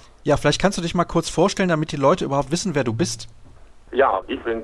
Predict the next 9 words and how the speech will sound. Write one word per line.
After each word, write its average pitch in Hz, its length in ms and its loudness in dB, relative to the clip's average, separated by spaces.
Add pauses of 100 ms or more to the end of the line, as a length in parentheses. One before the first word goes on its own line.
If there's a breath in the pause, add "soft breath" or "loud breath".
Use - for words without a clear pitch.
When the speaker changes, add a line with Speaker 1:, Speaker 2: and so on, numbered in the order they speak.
Speaker 2:
Co-Trainer 127 840 0
und 139 160 -4
sportlicher 110 640 -4
Leiter 101 680 0
bei 120 160 0
dem 120 280 4 (160)
VfL 117 340 0
Handball 104 360 -2
Menneküffen 104 600 -6